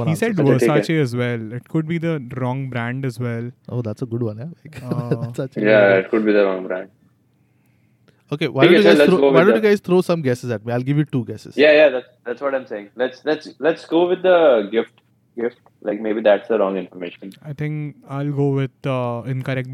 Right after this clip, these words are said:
Speaker 2: brand.
Speaker 1: Okay, I need one answer.
Speaker 3: Okay.
Speaker 1: Decide. You guys decide one answer. I
Speaker 3: चल, ठीक है, ठीक है, let's go with the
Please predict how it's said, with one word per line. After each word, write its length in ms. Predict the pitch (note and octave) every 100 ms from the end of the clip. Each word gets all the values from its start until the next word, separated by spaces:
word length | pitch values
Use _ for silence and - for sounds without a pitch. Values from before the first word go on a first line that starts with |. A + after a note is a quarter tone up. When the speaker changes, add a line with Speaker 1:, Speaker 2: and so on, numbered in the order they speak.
| B2
Speaker 2:
brand. 400 | A#2 A#2 A2+ A2 _ _ _ _ _ _ _ B2
Speaker 1:
Okay, 240 | A#2 A2 _ - C3+
I 100 | C3
need 180 | F3 D3+
one 280 | B2 B2+
answer. 300 | B2 G#2+ G2+ G2+ - _
Speaker 3:
Okay. 100 | _ - _ _ _ _
Speaker 1:
Decide. 320 | B2+ B2 C3
You 100 | B2
guys 200 | C#3+ E3
decide 340 | C#3 B2+ C3 A#2+
one 220 | A#2+ A#2+
answer. 260 | G#2 G2+ A2
I 40 |
Speaker 3:
चल, 160 | D#3 D3+
ठीक 160 | E3+
है, 340 | D#3+ A#2 F#2+ A2
ठीक 160 | A#2+
है, 80 | B2 B2+
let's 100 | B2 C3+
go 60 |
with 80 | B2+
the 40 | A#2+